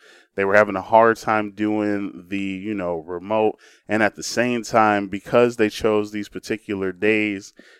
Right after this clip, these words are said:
trying to please the investors, you know, trying to make it where it's just like, "Oh, this is the quote unquote right time to release this game and make the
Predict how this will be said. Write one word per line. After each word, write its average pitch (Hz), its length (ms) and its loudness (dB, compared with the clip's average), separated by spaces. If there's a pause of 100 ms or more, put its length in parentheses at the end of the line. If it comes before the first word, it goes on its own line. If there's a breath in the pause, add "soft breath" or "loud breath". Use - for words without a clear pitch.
(120)
trying 110 360 4
to 95 260 0
please 117 480 -2
the 98 140 -4
investors, 98 840 0
you 98 140 -6
know, 92 160 -4
trying 107 220 -2
to 107 80 -4
make 104 260 -4
it 101 80 -6
where 95 300 -4
it's 95 80 -10
just - 180 -18
like, 90 220 0 (280 loud breath)
"Oh, 117 200 4
this 131 200 2
is 123 200 -4
the 113 180 0
quote 139 340 4
unquote 117 760 0
right 120 320 4
time 123 560 0 (340 soft breath)
to - 140 -2
release 123 420 0
this 120 260 -2
game 123 460 0
and 104 240 -4
make 110 320 -2
the 110 260 -4